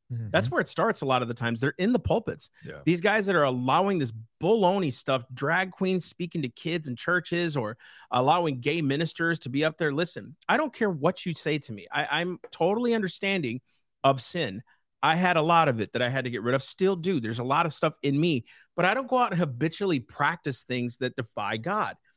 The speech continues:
Speaker 2: And if there ever is a concern, I go to my elders, I go to my community, I say, "Look, this sin is within me. I need to be delivered, man. I need to be set free from this or something," right? And what happens is we just remain in our sin, and then we say, "Well, God eventually will get them one day."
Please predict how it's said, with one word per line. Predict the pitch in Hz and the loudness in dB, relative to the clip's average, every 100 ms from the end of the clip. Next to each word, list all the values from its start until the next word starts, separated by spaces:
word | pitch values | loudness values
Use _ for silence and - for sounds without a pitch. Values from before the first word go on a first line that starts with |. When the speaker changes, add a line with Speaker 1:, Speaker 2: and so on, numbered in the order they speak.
| _ _ | _ _
Speaker 2:
And | 165 | 0
if | 214 214 | 0 4
there | 226 - | 2 4
ever | 226 254 | 0 2
is | 247 233 226 | 2 2 2
a | |
concern, | 226 180 - 220 165 - | 0 0 0 0 -2 0
I | 170 | -2
go | 208 226 | 2 2
to | 220 | 2
my | 170 123 | 0 2
elders, | 151 190 240 247 208 | 2 2 2 0 -2
I | 147 | 0
go | 139 | 0
to | 127 | 0
my | 127 | -2
community, | 110 113 139 214 220 226 - - | 0 0 2 2 0 -4 -8 -2
I | 131 | 2
say, | 139 131 | 2 0
"Look, | 131 165 - | 2 2 2
this | 180 - | -2 -2
sin | 208 | -2
is | 196 | -2
within | 143 139 170 | -2 -4 -2
me. | 131 | 0
I | |
need | 190 208 | 0 0
to | |
be | 143 | 0
delivered, | 117 110 151 202 123 | -2 -2 0 0 -2
man. | 113 120 | -4 -2
I | 135 185 | 0 0
need | 220 | 0
to | 185 | 0
be | 160 135 - _ - | 0 -2 -12 _ -14
set | - 202 - | -4 -4 -4
free | 165 185 | -4 -4
from | 190 151 | -2 -4
this | 120 117 | -2 -4
or | 117 | -6
something," | - 196 214 104 | -4 -2 -2 -2
right? | 117 143 165 _ _ _ - | 2 0 0 _ _ _ 0
And | 170 | 4
what | 180 | 4
happens | 180 254 233 196 | 4 2 0 0
is | 165 | 0
we | 151 | 0
just | 156 170 165 | 0 0 2
remain | 156 160 208 | 2 4 2
in | 269 | 2
our | 247 | 0
sin, | 240 - 143 139 151 | 0 -2 -4 -2 -2
and | 139 | 0
then | 156 147 | 0 0
we | 185 | -2
say, | - 190 | -2 -2
"Well, | 170 | -2
God | 160 196 214 | 0 2 4
eventually | 175 180 - 160 | 2 -2 -2 -2
will | |
get | 139 - | -2 -4
them | - 123 | -2 -2
one | 110 | -2
day." | 104 76 | -6 -12